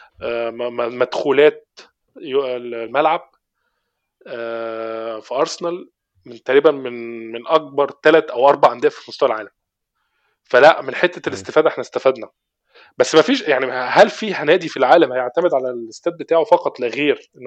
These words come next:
Speaker 1: هو يبني النادي بشكل كامل ويجيب لعيبه ويدفع مرتبات؟ مستحيل طبعًا.
Speaker 2: هي المشكله
Speaker 1: مستحيل.
Speaker 2: هنا بالظبط.
Speaker 1: اه،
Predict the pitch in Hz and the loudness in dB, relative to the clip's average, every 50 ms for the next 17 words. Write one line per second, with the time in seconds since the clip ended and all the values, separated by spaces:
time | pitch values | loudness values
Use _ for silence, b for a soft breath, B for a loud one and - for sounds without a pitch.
0 | 131 151 156 151 175 180 165 156 143 135 143 165 160 160 - - 165 - - 143 | -4 0 4 6 6 6 4 0 -6 -6 -6 -6 -6 -8 -12 -14 -14 -14 -14 -8
1 | - - 147 156 156 - _ B B B B B B B - 147 151 160 170 180 | -4 -2 -2 -2 -4 -8 _ B B B B B B B 2 2 4 6 6 4
2 | 170 151 151 151 135 131 147 165 160 143 151 143 139 - - _ _ - 165 160 | 2 4 4 4 6 6 4 2 4 4 4 4 4 2 -8 _ _ -2 0 4
3 | - 160 135 139 131 - - 135 127 117 - - - - - - - - - - | 4 4 4 4 0 0 2 2 2 2 2 -2 -8 -10 -10 0 2 2 4 4
4 | 185 196 - 165 147 117 - - _ - - _ _ _ _ _ _ _ _ - | 2 2 2 2 0 0 -2 -8 _ -20 -20 _ _ _ _ _ _ _ _ -4
5 | - 139 139 135 123 - - 139 123 123 123 113 104 95 101 95 - - - _ | 0 2 2 4 4 4 4 4 4 2 2 0 -2 -2 -4 -4 -4 -8 -20 _
6 | _ _ _ _ _ _ _ _ _ _ _ _ - 147 180 214 196 185 180 | _ _ _ _ _ _ _ _ _ _ _ _ -4 -4 -4 -4 -6 -10 -14